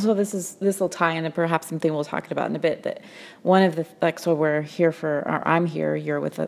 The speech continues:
me f-, this weekend for EduCon in Philly, and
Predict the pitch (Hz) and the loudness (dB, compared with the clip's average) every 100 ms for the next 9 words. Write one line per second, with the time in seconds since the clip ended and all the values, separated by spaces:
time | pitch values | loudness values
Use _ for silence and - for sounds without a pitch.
0 | - 156 151 - - - - - 160 - | -4 -6 -8 -12 -20 -20 -18 -8 -6 -2
1 | 180 165 156 151 - 147 165 - - 156 | -2 0 -4 -2 -2 2 2 0 -6 -4
2 | 147 147 151 180 160 151 156 151 | -2 -2 -2 0 0 0 -2 -6